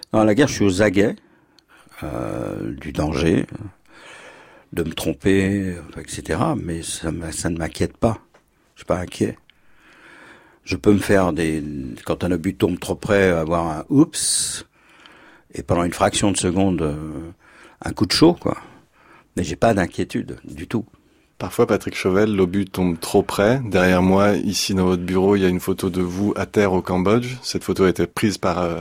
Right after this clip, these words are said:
Speaker 2: Al Rokoff, grand photographe américain.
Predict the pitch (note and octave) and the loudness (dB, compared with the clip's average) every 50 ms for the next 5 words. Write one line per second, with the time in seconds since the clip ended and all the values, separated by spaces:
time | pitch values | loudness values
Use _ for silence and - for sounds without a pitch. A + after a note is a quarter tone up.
0 | E2 - F#2 F2 D#2+ E2 F2+ E2+ - A2 B2+ C3+ - - - - - _ - - | -8 -6 -6 -6 -2 -2 -4 -2 0 -2 -2 -2 -6 -12 -18 -20 -20 _ -18 -14
1 | F#2+ F2+ F2 E2+ F2 D#2+ - F2+ F2+ F2+ F#2 F#2 - - - - - - - - | -10 -10 -8 -8 -8 -8 -6 -6 -4 -4 -6 -6 -8 -12 -18 -20 -20 -20 -18 -18
2 | - - - _ _ - A2 D#2+ E2 E2+ E2 - A#2+ B2 C3+ | -18 -20 -20 _ _ -12 -8 -6 -4 -4 -4 -2 -2 -2 -2